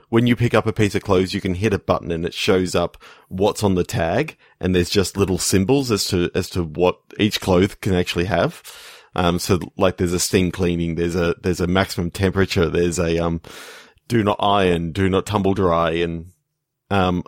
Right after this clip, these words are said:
I'm, I'm picturing that in, in the final level, or say the final day, you know, there's, like, eight different symbols that you can,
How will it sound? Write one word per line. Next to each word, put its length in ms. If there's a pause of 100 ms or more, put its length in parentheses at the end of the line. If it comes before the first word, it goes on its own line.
I'm, 260
I'm 100
picturing 500
that 260 (720)
in, 240
in 160
the 140
final 580 (840)
level, 460
or 220
say 180
the 140
final 340
day, 560 (720)
you 80
know, 120
there's, 240
like, 240 (100)
eight 220
different 320
symbols 520
that 140
you 120
can, 200